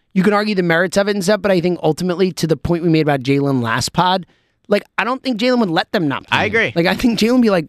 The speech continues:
Speaker 2: I think
Speaker 1: "Screw
Speaker 2: it's
Speaker 1: you
Speaker 2: Jalen,
Speaker 1: guys." Like,
Speaker 2: Jalen's
Speaker 1: I,
Speaker 2: call.
Speaker 1: I'm going, and he's the guy, you know? Like,
Speaker 2: Yeah.
Speaker 1: it's a, a, a, we talked about today on the air about, like, whether Harper stays at first or not.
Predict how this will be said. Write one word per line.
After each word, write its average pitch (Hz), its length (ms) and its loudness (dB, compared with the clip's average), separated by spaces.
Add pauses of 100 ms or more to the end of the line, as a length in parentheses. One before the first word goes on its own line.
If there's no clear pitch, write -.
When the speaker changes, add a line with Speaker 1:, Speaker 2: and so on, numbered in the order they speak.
Speaker 2:
I 139 60 -6
think 143 140 0
Speaker 1:
"Screw 202 140 2
Speaker 2:
it's 247 60 4
Speaker 1:
you 262 100 4
Speaker 2:
Jalen, 220 40 0
Speaker 1:
guys." 127 360 0
Like, 127 120 2
Speaker 2:
Jalen's 127 160 -8
Speaker 1:
I, 165 180 2
Speaker 2:
call. - 160 -8
Speaker 1:
I'm 220 180 0
going, 247 180 -2 (260)
and 311 100 2
he's 247 160 0
the 311 80 -8
guy, 294 320 0
you 123 220 -4
know? 214 120 2
Like, 247 120 4
Speaker 2:
Yeah. 277 80 4
Speaker 1:
it's 226 100 -4
a, 240 140 2 (100)
a, 226 280 0
a, 208 40 -4 (240)
we 233 100 2
talked 277 240 0
about 254 200 -2
today 233 260 0
on 214 160 0
the 190 180 0
air 214 240 2
about, 170 320 0
like, 170 200 0
whether 180 240 2
Harper 170 260 -4
stays 156 220 -2
at 147 100 -6
first 247 300 -4
or 196 80 -2
not. 151 280 0